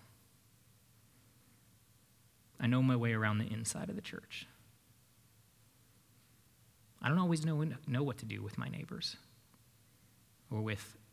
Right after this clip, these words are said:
others who do not yet see themselves as caught up in this big story. How do we bear witness to God's power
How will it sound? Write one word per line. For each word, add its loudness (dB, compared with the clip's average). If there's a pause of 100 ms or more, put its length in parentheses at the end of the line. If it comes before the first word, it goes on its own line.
(380)
others -2
who -2 (920)
do 0
not 4
yet 0
see 2
themselves -2
as -2
caught -4
up -6
in 0
this -2
big -6
story. -6 (4000)
How -2
do 0
we 4
bear 2
witness 0
to -6
God's -2
power -4